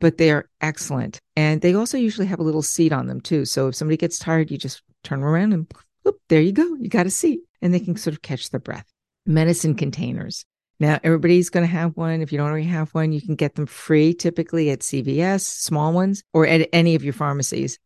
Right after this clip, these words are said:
The more complex ones that are dated, timed, and tracked will cost well over seventy-five dollars on up to a couple hundred dollars, depending upon how fancy you wanna get. But they are helpful if you wanna make sure that mom and dad are on their own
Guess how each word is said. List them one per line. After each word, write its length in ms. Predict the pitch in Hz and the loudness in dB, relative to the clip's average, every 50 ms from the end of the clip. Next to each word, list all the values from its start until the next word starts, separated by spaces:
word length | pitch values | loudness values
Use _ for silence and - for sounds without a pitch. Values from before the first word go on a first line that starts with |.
| _ _ - | _ _ 0
The 140 | - 170 160 | 2 4 4
more 180 | 165 160 160 | 4 4 2
complex 680 | 156 - - - - 202 196 196 - 214 190 180 - - | 0 -2 -6 -4 -2 0 0 0 0 -2 -2 -2 -4 -2
ones 220 | 180 185 180 170 - | 0 2 2 2 0
that 100 | 156 139 | 0 -2
are 60 | 135 | -2
dated, 440 | 131 - 160 151 156 170 165 165 - | 2 4 4 6 6 4 2 0 -2
timed, 440 | - - 151 151 147 151 151 147 | -6 -4 -2 0 0 0 -2 -2
and 160 | - - 135 - | -4 -6 -8 -6
tracked 440 | - 165 147 147 151 165 - - - - | -2 -2 -2 0 -2 -4 -6 -12 -10 -4
will 80 | - 151 | -4 -4
cost 360 | - - 170 160 151 - - | -2 0 2 2 2 2 -2
well 440 | 170 147 143 170 160 165 175 175 - | -4 0 4 4 6 6 4 4 2
over 200 | 170 165 165 165 | 0 0 0 0
seventy-five 600 | 165 - 175 170 165 160 160 - 165 160 156 147 | 0 0 0 0 0 -2 -2 -4 -2 -2 -2 -2
dollars 400 | 160 151 147 151 151 156 151 151 | -2 -2 -2 0 0 -2 -2 -2
on 120 | 143 143 | -2 -4
up 80 | 139 - | -4 -4
to 120 | - 147 | -2 -4
a 40 | 143 | -4
couple 260 | - - 151 - 151 | -4 -4 -6 -2 0
hundred 240 | 151 170 160 160 160 | 0 2 2 2 2
dollars, 320 | 156 160 165 170 180 185 | 0 0 0 0 0 -2
depending 320 | - - - - 143 147 143 | -4 -4 -4 -4 -2 -2 -2
upon 300 | 139 - 139 143 139 147 | -2 -2 -2 0 0 0
how 140 | 160 139 | -2 -4
fancy 340 | 139 - 147 147 139 - - | -4 -6 -4 -4 -4 -4 -4
you 40 | 147 | -2
wanna 200 | 135 131 123 123 | -2 -2 -2 -2
get. 320 | 113 - - 117 - - _ _ | -4 -6 -8 -8 -10 -12 _ _
But 160 | - 156 151 - - | 2 2 2 2 0
they 340 | 156 127 160 151 156 165 170 | 0 2 4 4 6 4 4
are 160 | - - 170 | 2 -2 -4
helpful 640 | 175 180 214 220 233 233 175 - 175 160 156 160 - _ _ | -4 -4 -2 -2 -2 -2 -2 0 0 2 2 0 -4 _ _
if 180 | - 160 156 - | -6 -6 -4 -2
you 80 | 170 156 | -2 -2
wanna 200 | 156 156 156 151 | 0 0 0 -2
make 180 | 151 151 151 | -2 -4 -6
sure 260 | - - 156 151 147 | -4 -2 0 0 2
that 160 | 143 151 147 - _ _ - | 2 0 -2 -4 _ _ -4
mom 200 | 147 147 151 156 | -2 0 0 2
and 80 | 156 | 2
dad 140 | 151 143 143 | 2 2 2
are 140 | 143 143 139 | 2 0 0
on 80 | 143 143 | 0 0
their 80 | 151 | 0
own 320 | 156 160 156 160 165 165 | 0 0 2 0 0 -2